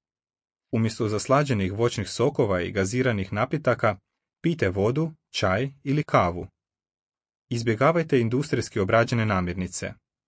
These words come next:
Radije jedite kruh od cjelovitih žitarica, smeđu, rižu i integralnu tjesteninu,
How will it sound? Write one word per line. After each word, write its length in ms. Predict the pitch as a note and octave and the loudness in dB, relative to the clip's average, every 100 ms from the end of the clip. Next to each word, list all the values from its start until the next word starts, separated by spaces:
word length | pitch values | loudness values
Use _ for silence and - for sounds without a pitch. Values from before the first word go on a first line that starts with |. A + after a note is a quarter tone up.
| _ _ _ _ _ _ | _ _ _ _ _ _
Radije 440 | G#2+ G#2 B2 C#3+ A2+ | 2 2 2 2 2
jedite 360 | B2 A#2+ A2 | 0 -2 -4
kruh 280 | - C#3+ C#3 | 0 0 2
od 160 | A#2 - | -2 -4
cjelovitih 600 | - G#2+ C3 C3+ - F#2 | -4 2 2 0 -2 -4
žitarica, 720 | F#2+ - G2 C#3 D#3 D3 C3+ _ _ _ | -4 -2 0 0 -2 -4 -4 _ _ _
smeđu, 460 | - A#2 A#2+ C#3+ C3 | -4 0 2 2 2
rižu 400 | A2+ A#2 C3+ C3 _ _ _ | 2 2 0 -2 _ _ _
i 140 | B2 A#2 | -8 -4
integralnu 580 | C#3 D3 C#3 C3+ C3 B2+ | -2 0 0 2 2 2
tjesteninu, 680 | C3 B2 C#3+ C#3 G#2+ E2 | 0 0 2 4 2 -2